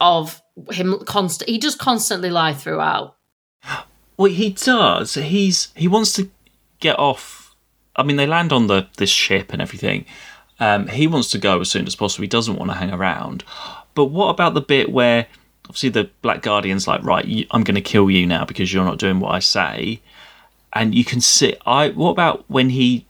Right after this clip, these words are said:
Speaker 2: jumps, you know, goes overboard in space and all of that?
Speaker 1: All of that
Speaker 2: So
Speaker 1: was, it got more interesting for me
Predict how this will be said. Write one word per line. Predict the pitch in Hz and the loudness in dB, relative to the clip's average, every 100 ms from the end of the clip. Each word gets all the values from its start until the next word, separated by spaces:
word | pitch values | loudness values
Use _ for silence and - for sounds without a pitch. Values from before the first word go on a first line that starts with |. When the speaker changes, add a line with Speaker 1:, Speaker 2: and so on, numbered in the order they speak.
| - | -2
Speaker 2:
jumps, | 131 117 - - - - | 0 0 -2 -2 -2 -6
you | 143 | -2
know, | 92 95 | 0 2
goes | 110 107 | 2 2
overboard | 113 117 110 98 95 85 104 | 2 2 2 2 2 2 -2
in | - 113 | -6 -8
space | 98 - 110 80 85 - - - - - | -4 0 2 0 0 0 -2 -4 -16 -6
and | 131 120 | -2 -2
all | - 135 135 | 0 2 2
of | 110 | 0
that? | 131 123 90 73 107 - - | 0 2 2 2 0 -4 -2
Speaker 1:
All | 381 415 | 0 2
of | |
that | 277 | 2
Speaker 2:
So | 359 | 0
Speaker 1:
was, | 240 - - - - | 0 -6 -12 -10 -4
it | 277 | -2
got | 240 415 415 | 0 -2 0
more | 381 370 | 0 2
interesting | - 359 - 269 269 185 | 2 2 2 0 0 -2
for | 180 | -2
me | 175 156 - 165 214 | -2 -2 -2 -2 -4